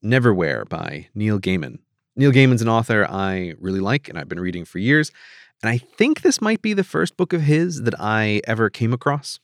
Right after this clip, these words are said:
It was recommended to me when I first moved to London because it's a kind of urban fantasy book that takes place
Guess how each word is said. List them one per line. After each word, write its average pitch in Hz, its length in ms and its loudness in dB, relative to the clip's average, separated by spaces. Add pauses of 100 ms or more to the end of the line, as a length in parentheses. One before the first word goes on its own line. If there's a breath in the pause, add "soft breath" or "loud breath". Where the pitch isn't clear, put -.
(140)
It 123 80 6
was 117 140 6
recommended 123 480 4
to 120 120 0
me 107 300 2
when 101 140 -4
I 101 80 -2
first 104 200 -2
moved 113 200 2
to 101 80 -4
London 95 380 -4
because 90 380 -6
it's - 140 -12
a 92 80 -4
kind 98 320 -4
of 90 220 -2 (180)
urban 143 480 6
fantasy 143 600 0
book 220 340 -2
that 110 160 -4
takes 110 240 -2
place - 480 0